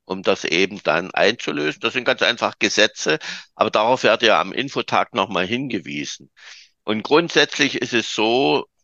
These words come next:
empfehlen wir, aber ich denke auch mal, das ist logisch, wenn man ankommt in ein Land, kauft man nicht als erstes ein Auto, weil da freut sich nur einer und das ist der Verkäufer. Weil man muss ja erstmal sehen, äh,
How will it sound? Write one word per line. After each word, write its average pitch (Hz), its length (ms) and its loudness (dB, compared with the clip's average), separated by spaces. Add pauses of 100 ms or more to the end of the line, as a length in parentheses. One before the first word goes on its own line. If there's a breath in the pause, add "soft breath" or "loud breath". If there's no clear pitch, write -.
(100)
empfehlen 104 680 2
wir, 123 300 4
aber 110 280 4
ich 101 100 -4
denke 107 260 0
auch 92 120 -2
mal, 90 140 -4
das 90 140 -4
ist 82 220 -6
logisch, 98 640 -2 (440 loud breath)
wenn 104 240 4
man 101 180 2
ankommt 117 540 -2
in 104 160 -4
ein 95 100 0
Land, 104 460 0
kauft 95 300 0
man 92 140 -2
nicht 98 200 0
als 85 220 4
erstes - 480 -2
ein 82 100 -8
Auto, 71 540 -4 (340)
weil 85 200 4
da 104 120 4
freut 98 300 2
sich - 180 -10
nur 85 160 0
einer 95 280 2
und 90 120 -4
das 87 80 -2
ist 80 140 -8
der - 80 -2
Verkäufer. - 640 -6 (420 loud breath)
Weil 110 160 4
man 123 160 0
muss 139 160 2
ja - 80 4
erstmal 113 340 0
sehen, 123 480 4
äh, - 40 -2